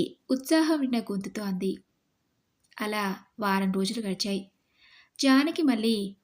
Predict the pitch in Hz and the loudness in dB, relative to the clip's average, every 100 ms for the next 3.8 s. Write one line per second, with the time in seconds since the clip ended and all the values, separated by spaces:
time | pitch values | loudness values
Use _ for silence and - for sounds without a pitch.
0 | _ _ 254 269 320 349 285 262 262 214 | _ _ 6 8 8 6 2 0 -2 -2
1 | 185 196 220 220 202 180 180 208 196 185 | -2 -4 -4 -4 -4 -4 -6 -8 -6 -6
2 | 180 185 - _ _ _ _ _ _ _ | -4 -6 -10 _ _ _ _ _ _ _
3 | 190 185 226 220 196 214 208 | -6 -2 -2 -2 -4 -6 -8